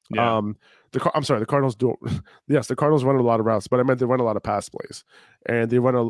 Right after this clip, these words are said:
Speaker 2: a lot of plays in general. So that's why I like McBride going forward rest of season. But this week might be a little bit tough.
Speaker 1: Yeah, don't evaluate Tre-, Trey McBride's performance this week 'cause, like you said, it's against San Francisco, and they might not have their quarterback. They might have their second string quarterback. You know,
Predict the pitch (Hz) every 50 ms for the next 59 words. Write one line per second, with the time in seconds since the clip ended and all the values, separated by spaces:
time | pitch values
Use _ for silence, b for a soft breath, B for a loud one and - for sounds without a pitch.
0 | - - - 123 120 113 113 110 - - 123 113 113 101 98 98 85 - 107 95
1 | 92 - - - - - - 120 107 101 - _ _ _ _ _ _ _ _ _
2 | _ 147 147 143 - 131 127 123 120 120 117 127 123 117 104 - - 120 113 113
3 | 110 110 - 117 113 110 107 98 - 123 117 113 104 104 104 - - 107 - -
4 | 135 143 135 139 143 131 117 117 117 101 - 151 143 - 175 185 190 - - -
5 | - 123 113 107 101 101 101 98 95 92 - - - - - - - _ - 117
6 | 104 - - - _ _ - 165 190 196 175 180 160 170 165 160 156 156 151 151
7 | 147 - 147 139 - - - 143 135 131 120 - 131 123 120 120 113 - 123 -
8 | - 127 113 107 104 - 123 110 - 123 110 113 113 - _ _ _ _ - 143
9 | 120 110 127 123 120 113 - 127 117 110 104 123 131 127 117 - 127 127 123 -
10 | 131 127 - 127 117 - 131 123 117 113 110 - _ - - 110 98 98 107 123
11 | - - 151 147 135 131 143 143 131 131 123 - 147 143 135 131 123 131 127 123
12 | - 135 143 156 160 151 156 143 139 139 135 - - 165 147 165 151 - 170 160
13 | 151 - 160 160 151 160 156 151 143 156 139 139 135 131 127